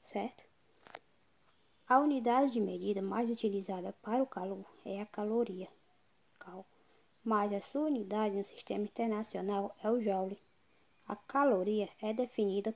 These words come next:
como a quantidade de energia necessária para elevar a temperatura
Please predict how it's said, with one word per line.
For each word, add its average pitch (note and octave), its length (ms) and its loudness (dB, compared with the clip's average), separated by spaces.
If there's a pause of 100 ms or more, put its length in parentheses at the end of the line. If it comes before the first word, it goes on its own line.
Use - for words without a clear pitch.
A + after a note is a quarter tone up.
como G3+ 420 -2
a G#3+ 120 -2
quantidade C4 720 4
de G3+ 120 -2
energia G#3 520 2
necessária G#3+ 1040 2
para G3+ 340 -4 (480)
elevar G#3+ 680 6
a A3 40 0
temperatura A3+ 840 0